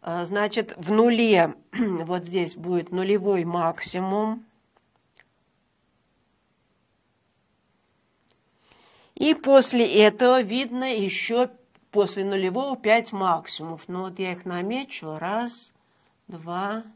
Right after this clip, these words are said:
три, четыре, пять. Значит, это будет максимум.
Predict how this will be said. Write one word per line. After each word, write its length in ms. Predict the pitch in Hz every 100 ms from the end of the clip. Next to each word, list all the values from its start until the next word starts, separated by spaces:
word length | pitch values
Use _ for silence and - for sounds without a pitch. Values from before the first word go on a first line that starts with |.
| _ _ _ -
три, 460 | 175 180 208 220 - _ _
четыре, 720 | - - - 175 190 196 190 190 _
пять. 480 | 170 147 135 - - _ _ _ _ _ _
Значит, 400 | - 175 175 180 -
это 320 | 175 175 165
будет 460 | 160 165 160 -
максимум. 840 | 165 156 160 - - 175 202 226 233